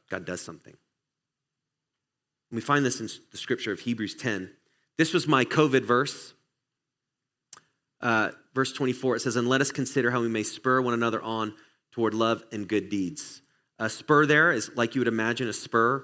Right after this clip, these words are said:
on a horse. Um, great idea if you're the cowboy with the spur,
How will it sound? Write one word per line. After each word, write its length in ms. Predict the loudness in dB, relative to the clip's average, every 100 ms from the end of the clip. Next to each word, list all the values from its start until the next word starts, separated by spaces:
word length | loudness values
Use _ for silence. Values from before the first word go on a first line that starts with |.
| -10 -8
on 120 | -6
a 40 |
horse. 560 | -2 0 2 0 -8 -16 -20 _ _ _ _ _ _ -4
Um, 420 | 0 0 0 -4 -10 _ 2
great 220 | 4 6
idea 260 | 6 4 2
if 80 |
you're 140 | 2 0
the 80 | 0
cowboy 380 | 0 2 2
with 180 | 4 2
the 80 | 0
spur, 500 | -4 -2 0 -2